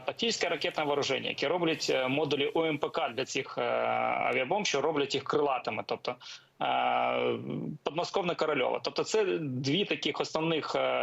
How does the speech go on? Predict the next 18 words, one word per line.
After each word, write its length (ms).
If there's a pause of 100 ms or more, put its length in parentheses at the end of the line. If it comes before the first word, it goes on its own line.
(160)
елемента, 440
які 400
залучені 520
до 140
виробництва 560
цієї 480
зброї. 400
Додатково 540
треба 240
не 60
забувати 360
про 180
Нижегородську 580
область, 500
єдиний 420
в 500
Російській 340
Федерації, 600